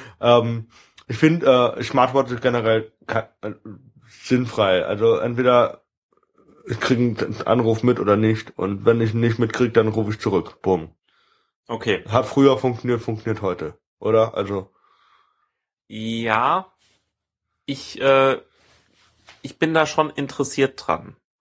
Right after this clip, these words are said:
Speaker 2: Also ich find das, äh, ich beobachte das die ganze Zeit. Und, äh, ich hab
Speaker 1: Aha.
Speaker 2: eine sehr schöne, äh, Casio-Uhr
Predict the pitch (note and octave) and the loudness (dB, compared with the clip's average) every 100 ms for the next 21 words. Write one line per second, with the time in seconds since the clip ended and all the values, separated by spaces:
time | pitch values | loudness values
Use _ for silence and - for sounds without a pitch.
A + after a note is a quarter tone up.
0 | - G#2+ A2+ A2+ A2 - - D3 D3 D3+ | -6 -4 -2 -2 -4 -14 -4 -4 -2 -4
1 | - - - - B2 - - - D3 E3 | -4 -10 -12 -10 -10 -10 -10 -2 0 2
2 | B2+ A#2 - G2+ G2+ - F#2+ G#2 A2 A#2 | 2 0 -2 -2 -2 -4 -2 -2 -2 -10
3 | G#2+ A2+ C3 - _ _ _ _ _ - | -2 -2 -2 -6 _ _ _ _ _ -2
4 | B2 A#2 - A2+ A#2 - B2+ C#3+ A#2 C3+ | -2 -2 -2 0 0 -2 -4 -4 -4 -4
5 | C3 B2+ - _ - - C3+ D3 - D3 | -4 -4 -12 _ -12 0 2 2 0 0
6 | C#3 C3+ C3 - _ _ A#2+ A#2 - - | 0 -2 -4 -14 _ _ -2 -2 -4 2
7 | A#2+ D3 C3 B2 A#2 A2 A2+ A2 _ _ | 4 4 2 -4 -2 -2 -4 -6 _ _
8 | B2 A2+ A#2+ E3 G3 | -4 2 4 4 -2